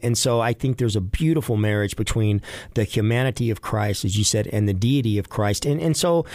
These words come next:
so just real quick then, um, the, the two on one hand, they almost seem to be contradictory. Like, how can you be a human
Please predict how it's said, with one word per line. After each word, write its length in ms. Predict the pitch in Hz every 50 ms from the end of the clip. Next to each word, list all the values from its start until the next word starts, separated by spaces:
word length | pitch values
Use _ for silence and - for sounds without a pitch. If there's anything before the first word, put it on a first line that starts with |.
| - - -
so 220 | - - 185 170
just 260 | 135 - 170 - - 160
real 120 | 151 131
quick 280 | - - 214 220 - -
then, 240 | 123 113 110 110 - - - - - - -
um, 280 | 139 139 135 131 131 - 175
the, 220 | 139 127 143 -
the 220 | - 143 147 151 147
two 440 | 139 - - - - 262 254 233 202
on 220 | 165 143 135 127
one 200 | 123 147 208 247
hand, 300 | 214 156 127 117 117 117
they 100 | 117 117
almost 380 | 127 165 196 180 139 - - -
seem 200 | - 135 120 113
to 40 |
be 120 | 101 107 -
contradictory. 720 | - - 131 123 117 - 113 98 95 160 175 - - 98 92
Like, 200 | 95 101 - -
how 120 | 139 135
can 180 | 127 - 127 117
you 140 | 110 107
be 220 | 95 98 110 110 98
a 20 |
human 580 | - - - 135 135 156 147 113 101 95 98